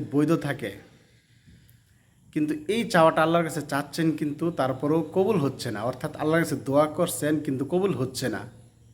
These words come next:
তাহলে আপনার জন্যই আজকের একটি দোয়া শেয়ার করতেছি। আজকে এমন একটি উপায় বলবো, এমন একটি পন্থা বলবো,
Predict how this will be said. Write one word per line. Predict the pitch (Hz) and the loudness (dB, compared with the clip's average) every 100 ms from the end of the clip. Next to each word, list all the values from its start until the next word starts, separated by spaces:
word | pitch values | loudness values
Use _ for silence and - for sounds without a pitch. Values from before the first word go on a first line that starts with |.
| - - - - - _ _ _ _ _ _ _ _ _ _ | -20 -20 -20 -20 -20 _ _ _ _ _ _ _ _ _ _
তাহলে | 160 175 208 226 226 175 | 2 2 2 0 -2 -4
আপনার | 165 185 185 170 | -2 2 2 4
জন্যই | 160 135 135 185 - - | 4 4 4 0 -2 -10
আজকের | - - 135 | -14 -8 -6
একটি | 127 - 117 | -6 -8 -6
দোয়া | 127 135 | 0 0
শেয়ার | 131 127 | 0 -6
করতেছি। | - 143 - - 170 180 - - - - - - 131 | -4 -6 -6 -4 -2 -4 -8 -20 -20 -20 -20 -16 -12
আজকে | - 170 | -6 0
এমন | 175 202 220 | 2 4 2
একটি | 220 165 | -2 0
উপায় | 175 175 180 151 | 0 4 4 6
বলবো, | 147 151 131 143 - - - - - _ _ | 4 4 4 0 -2 -10 -20 -20 -20 _ _
এমন | 156 196 | -2 0
একটি | 214 196 160 | 0 0 -2
পন্থা | 175 175 139 139 | 2 2 2 0
বলবো, | 143 131 127 | 4 4 2